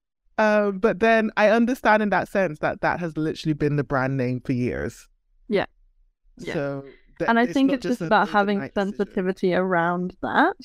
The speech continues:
Speaker 2: Mm-hmm.
Speaker 1: And, and being aware of,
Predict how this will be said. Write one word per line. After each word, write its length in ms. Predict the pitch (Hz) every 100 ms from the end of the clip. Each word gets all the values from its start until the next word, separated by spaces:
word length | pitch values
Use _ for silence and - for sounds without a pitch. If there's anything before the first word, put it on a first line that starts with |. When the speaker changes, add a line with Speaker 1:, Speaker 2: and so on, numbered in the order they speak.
| - _ _ _ _ -
Speaker 2:
Mm-hmm. 360 | 139 147 160 135 135 _ _ _ 202
Speaker 1:
And, 200 | 208 196
and 300 | 185 202 185
being 320 | 196 190 180
aware 580 | 175 180 175 175 175 165
of, 300 | 165 165